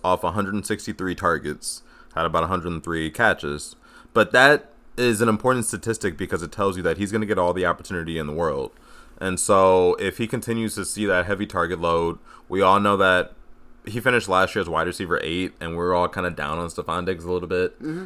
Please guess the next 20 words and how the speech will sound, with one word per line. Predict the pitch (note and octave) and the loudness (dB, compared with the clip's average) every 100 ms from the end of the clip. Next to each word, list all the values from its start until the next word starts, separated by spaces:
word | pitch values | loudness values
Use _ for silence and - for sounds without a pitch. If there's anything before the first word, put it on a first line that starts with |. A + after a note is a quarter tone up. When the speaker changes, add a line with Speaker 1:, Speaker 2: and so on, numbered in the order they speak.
| - - | -10 -6
Speaker 1:
Like, | F2+ | -4
people | A2 F#2+ | -2 -2
were | F#2+ | -2
kinda | F#2+ F2 | -2 -4
doubting | D2+ D2+ E2 E2+ | -2 0 0 -2
him, | E2+ E2+ D#2 | -4 -4 -6
saying, | E2 E2 D#2+ | -6 -6 -6
like, | D2+ | -6
"Is | D#2 E2+ | -8 -8
he | E2+ | -6
really | E2+ E2 E2+ | -4 -4 -4
who | E2 | -6
we | E2 | -6
think | E2 D#2+ | -8 -8
he | E2 | -6
is?" | D#2+ D#2+ D#2+ D#2 - - - - - | -2 -2 -2 -6 -12 -18 -20 -20 -12
We | A2+ C3 C#3+ | -6 -4 -2
considered | D3+ C#3+ B2+ | -2 -2 0
that | A2 | 0
a, | G2 | 0